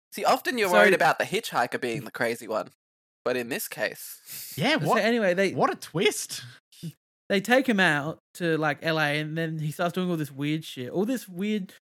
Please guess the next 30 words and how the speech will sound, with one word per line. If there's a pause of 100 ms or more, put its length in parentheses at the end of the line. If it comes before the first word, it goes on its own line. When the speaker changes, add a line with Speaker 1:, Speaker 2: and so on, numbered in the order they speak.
(200)
Speaker 2:
stuff
you
probably
expect
him
to
do, (280)
but
people
were
just
like,
"He's
so
charismatic,
and
he
can
Speaker 3:
Mm.
Speaker 2:
sing, (360)
and
he's
Speaker 1:
<laughs>
He
Speaker 2:
like,"
Speaker 1:
can
Speaker 2:
and
Speaker 1:
sing.
Speaker 2:
then
it,